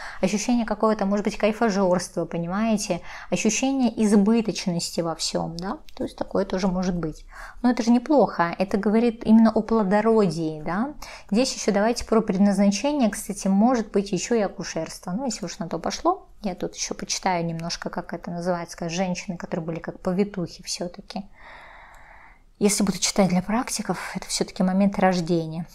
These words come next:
Момент рождения, момент смерти. Ну, как перехода, получается, из одного состояния там, м,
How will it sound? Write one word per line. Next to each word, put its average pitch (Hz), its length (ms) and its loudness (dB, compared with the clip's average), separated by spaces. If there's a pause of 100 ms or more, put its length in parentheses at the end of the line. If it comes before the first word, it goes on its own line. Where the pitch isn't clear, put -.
Момент 175 300 -2
рождения, 196 480 0
момент 170 280 -2
смерти. 185 680 -4
Ну, 220 100 6
как - 200 -4
перехода, 185 460 0
получается, 170 540 -6
из 165 80 -4
одного 175 240 -2
состояния 185 760 -6
там, - 220 -12
м, 180 360 -8